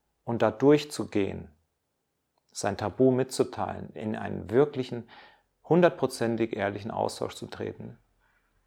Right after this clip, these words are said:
der weiß, dass ich die Wahrheit sage.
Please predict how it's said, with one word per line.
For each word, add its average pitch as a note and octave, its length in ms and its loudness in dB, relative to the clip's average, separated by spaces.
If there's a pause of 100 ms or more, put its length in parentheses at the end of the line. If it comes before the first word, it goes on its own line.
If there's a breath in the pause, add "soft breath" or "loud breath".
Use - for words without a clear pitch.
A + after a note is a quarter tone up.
(520 loud breath)
der G2 160 2
weiß, G#2 300 2
dass A2+ 180 -4
ich - 280 -12 (460)
die A#2 80 -4
Wahrheit B2+ 300 -2
sage. F#2+ 400 -10